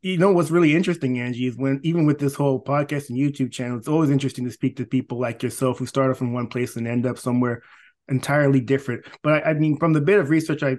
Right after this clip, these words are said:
I did on you, I saw that you got a degree in biology. So what was the motivation to get that degree?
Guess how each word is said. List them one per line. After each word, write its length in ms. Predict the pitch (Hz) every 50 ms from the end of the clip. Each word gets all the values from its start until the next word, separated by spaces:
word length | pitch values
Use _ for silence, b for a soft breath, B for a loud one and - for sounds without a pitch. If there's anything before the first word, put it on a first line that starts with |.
| - -
I 100 | 127 127
did 220 | 117 143 147 147
on 120 | 135 123
you, 140 | 123 131 131
I 60 | 123
saw 240 | 120 - - 160 160
that 160 | 156 151 156
you 60 | 143 -
got 280 | 143 139 135 127 -
a 60 | 143
degree 420 | 123 123 127 - 131 139 139 135 135
in 140 | 120 123 107
biology. 640 | 120 117 120 127 143 160 160 131 117 120 113 - _ _
So 140 | - 143
what 160 | 135 143 156 165
was 120 | 185 170
the 80 | 160 143
motivation 480 | 143 147 139 135 139 139 135 - 139
to 40 | 131
get 180 | 123 135 - -
that 160 | 143 175 170
degree? 300 | 143 - 120 107 110